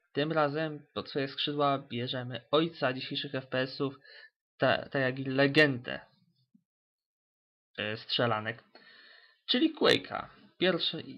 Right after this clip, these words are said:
Quake'a jedynkę, pierwszą z całej serii, która zasłynęła przede wszystkim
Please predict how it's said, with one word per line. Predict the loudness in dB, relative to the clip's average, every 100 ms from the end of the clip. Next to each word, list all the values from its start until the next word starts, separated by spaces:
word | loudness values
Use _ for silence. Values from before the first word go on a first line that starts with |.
| -14 -2
Quake'a | 0 2
jedynkę, | 2 2 0 -4
pierwszą | -2 0 0 -2 -4 -6 -10 -18 _ _ _ _ _ _ _ _ _
z | -20 -18 -18
całej | -2 0 0 -2
serii, | -2 -2 -2 -6 -10 _ _ _ _ _ _ _ _ _ _ _ _ _ -10
która | 0 4 6
zasłynęła | 4 -2 -6 -2 2 4 6 4 2 -6 _ _ _ _ _ _ _ _ _ _
przede | -4 0 0
wszystkim | 0 -4 -4 -6 -6